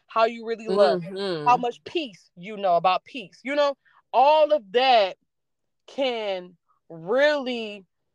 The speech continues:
Speaker 1: help. Relationships can be the test to show you how much you need to work how much more studying you need to do, it, it can
Speaker 2: Mm-hmm.
Speaker 1: help you. Being
Speaker 2: Yeah.
Speaker 1: by yourself, you, I mean, you don't know. You gonna, what you gonna
Speaker 2: Mm-mm.
Speaker 1: do? Test yourself?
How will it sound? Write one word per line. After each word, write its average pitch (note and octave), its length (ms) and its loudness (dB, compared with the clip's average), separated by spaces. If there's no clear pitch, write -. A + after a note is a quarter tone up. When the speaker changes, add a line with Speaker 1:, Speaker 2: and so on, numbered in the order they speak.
Speaker 1:
help. C#4 340 2
Relationships A#3+ 640 -4
can G#3 200 -14
be A#3 140 -10
the F#3+ 140 -6
test A#3+ 420 2
to A#3+ 80 -6
show C#4 360 2
you A3 240 -12
how A3+ 180 0
much B3+ 260 -8
you B3+ 60 -14
need C4 160 -14
to D4 60 -8
work C#4+ 380 0
how G#3 120 -4
much A#3 200 -6
more B3 160 -6
studying C4 500 -6
you C4 80 -8
need B3+ 180 -12
to C4+ 80 -10
do, C4 340 -10
it, B3+ 200 -6
it C#4+ 140 -6
can C#4+ 120 -8
Speaker 2:
Mm-hmm. B3+ 80 -6
Speaker 1:
help G4+ 260 2
you. F#3 260 -18
Being C#4+ 200 -4
Speaker 2:
Yeah. E4+ 60 -2
Speaker 1:
by F4 120 2
yourself, F#4+ 600 -2
you, G4+ 340 -2
I D#4 60 -6
mean, D#4+ 200 -6
you D#4+ 120 -4
don't F4 200 -6
know. - 200 -2
You B3 100 -14
gonna, C4 220 -6
what - 160 -8
you C#4+ 60 -10
gonna B3+ 160 -2
Speaker 2:
Mm-mm. - 20 -8
Speaker 1:
do? C#4 100 -10
Test D4+ 300 0
yourself? D#4 420 0